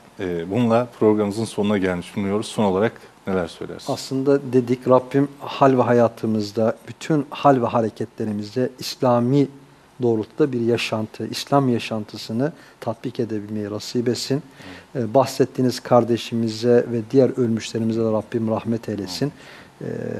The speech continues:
Speaker 2: ailelerinde sabrı cemiller ihsan eylesin inşallah.
Speaker 1: Allah razı olsun hocam. Çok
Speaker 2: Amin.
Speaker 1: teşekkür ediyoruz. Kıymetli izleyenlerimiz, İlmihal programımızın sonuna gelmiş bulunuyoruz. Sizler de sorularınızı ilmihal et lale gül T V com T R adresinden bizlere gönderebilirsiniz.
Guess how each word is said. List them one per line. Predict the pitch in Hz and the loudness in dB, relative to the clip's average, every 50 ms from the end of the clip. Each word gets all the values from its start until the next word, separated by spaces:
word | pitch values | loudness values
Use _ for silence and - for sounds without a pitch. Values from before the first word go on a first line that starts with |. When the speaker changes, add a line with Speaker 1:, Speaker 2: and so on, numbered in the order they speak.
| - 58 58 - - - | -6 -6 -6 -6 -4 0
Speaker 2:
ailelerinde | 135 127 120 120 120 117 117 113 113 110 107 - 143 123 | 0 2 4 4 2 2 2 0 -2 0 2 4 2 2
sabrı | - - 120 113 110 117 110 | 2 0 -2 0 0 -2 -4
cemiller | 101 120 117 110 110 104 107 127 120 | -2 0 -2 0 -2 -2 0 0 0
ihsan | 110 101 - - 120 110 107 | -2 -2 -4 -4 -4 -4 -4
eylesin | 104 98 98 - - 117 | -4 -8 -8 -10 -12 -12
inşallah. | 117 113 - - - - - - - - | -12 -12 -10 -8 -8 -8 -10 -10 -12 -12
Speaker 1:
Allah | 98 101 98 95 92 | -10 -8 -8 -6 -6
razı | 95 92 87 92 | -8 -8 -10 -12
olsun | 87 - - 95 | -12 -12 -12 -10
hocam. | 87 107 110 113 | -8 -6 -6 -6
Çok | - - 110 95 | -6 -4 -4 -4
Speaker 2:
Amin. | 98 | -2
Speaker 1:
teşekkür | - 92 - - 92 98 98 | -2 -4 -4 -4 -2 -2 0
ediyoruz. | 90 80 87 80 - - - - - - - - - - | 0 0 -2 -4 -4 -8 -12 -12 -12 -12 -12 -12 -8 0
Kıymetli | - 156 156 160 156 - 170 | 2 4 4 4 4 4 4
izleyenlerimiz, | 151 143 156 147 143 143 151 156 175 175 180 - 147 | 4 6 6 4 6 6 4 4 4 2 2 2 2
İlmihal | 139 131 139 135 127 123 | 4 4 6 6 6 6
programımızın | 123 - 123 120 107 113 117 113 113 101 - 156 160 143 | 6 4 4 4 4 4 2 2 2 0 0 0 -2 0
sonuna | - - 131 123 117 107 | 2 2 4 6 6 6
gelmiş | 104 104 101 98 95 - - | 6 6 4 4 0 -2 0
bulunuyoruz. | 131 127 127 147 151 | 2 4 4 4 2
Sizler | - - 135 117 110 127 120 113 | 0 0 0 4 6 6 6 6
de | 107 | 4
sorularınızı | - - 131 120 113 110 104 104 110 143 175 180 175 - - - - | 2 2 4 4 4 4 2 2 4 4 4 4 4 -2 -16 -6 0
ilmihal | - 135 139 143 131 131 | 4 6 6 6 6 6
et | 135 147 143 - | 6 4 4 4
lale | 127 120 123 123 127 | 4 6 6 6 4
gül | 120 151 151 131 | 6 6 4 4
T | - - 117 101 98 | 4 0 0 2 2
V | 127 143 143 | 2 2 2
com | - 139 123 113 | 4 4 4 4
T | - 123 123 | 4 6 6
R | 120 | 6
adresinden | 113 104 95 92 - - 127 135 151 156 127 | 6 6 4 0 -4 -2 0 0 0 0 0
bizlere | 120 107 101 107 107 127 147 | -2 0 2 2 4 4 4
gönderebilirsiniz. | 139 120 113 104 95 95 110 131 135 120 117 107 - - 135 156 156 - | 4 4 2 4 4 4 2 2 2 2 0 0 0 -2 -2 -2 -2 -4